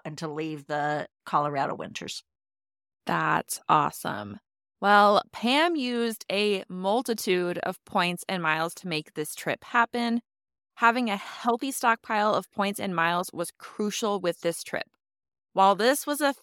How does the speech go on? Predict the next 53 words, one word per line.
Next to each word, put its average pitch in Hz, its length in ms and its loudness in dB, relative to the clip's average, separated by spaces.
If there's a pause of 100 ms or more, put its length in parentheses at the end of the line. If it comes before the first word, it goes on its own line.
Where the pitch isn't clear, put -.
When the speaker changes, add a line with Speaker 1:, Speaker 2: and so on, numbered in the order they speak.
Speaker 2:
three 208 280 -6
plus 240 300 -4
week 196 220 -6
trip, 294 340 -2
you 220 300 -6
may 185 280 -4
not 220 200 0
be 220 100 -4
able 202 140 -2
to 160 100 0
take - 380 -8
that 180 220 0
long 156 300 -4
of 233 60 -8
a 269 60 -6
trip. 339 420 -6
I 180 140 2
personally 220 580 -4
am 185 200 -2
going 185 340 -2
to 190 100 -10
both 170 300 -2 (360)
Australia 185 800 0 (420)
and 262 220 0
Tokyo 220 640 0
as 175 200 0
part 180 200 -4
of 151 220 -6
two 370 220 4
different 226 340 0
trips 170 400 -6
when 170 240 -8
I 196 180 2
go. 262 340 -2 (360)
So 208 340 4
it 208 100 0
is 233 160 2
totally 285 360 0
possible 233 420 0
to - 100 -12
take 208 280 -4
a 202 60 -6
shorter 190 540 -2
trip 185 360 -2
for 196 240 -6
nearly 165 340 -2
free 165 380 -4
if 190 120 -8
that 156 220 2
works 151 240 -6
better 131 240 -2
for - 140 -12
you. 92 240 -8